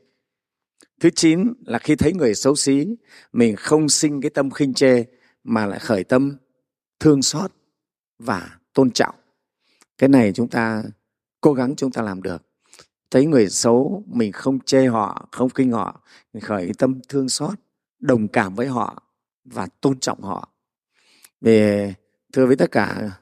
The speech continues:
cô bác chị em, như một người mà xấu xí, họ tủi thân và khổ lắm. Nhất là đứng trước gương,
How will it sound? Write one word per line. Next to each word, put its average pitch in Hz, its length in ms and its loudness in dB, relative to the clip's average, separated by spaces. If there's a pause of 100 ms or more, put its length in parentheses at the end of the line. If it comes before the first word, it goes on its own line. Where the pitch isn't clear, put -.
(120)
cô 120 140 2
bác 139 180 0
chị 123 120 0
em, 113 300 0
như 123 60 0
một 117 240 0
người 98 260 0
mà 90 380 -8 (160)
xấu - 260 0
xí, 131 360 0 (560)
họ 92 240 -12
tủi 110 180 2
thân 123 240 -2
và 107 60 -6
khổ 101 280 -2
lắm. 127 220 -6 (540)
Nhất 196 280 2
là 135 160 0
đứng 131 200 -2
trước 165 180 -2
gương, 143 240 0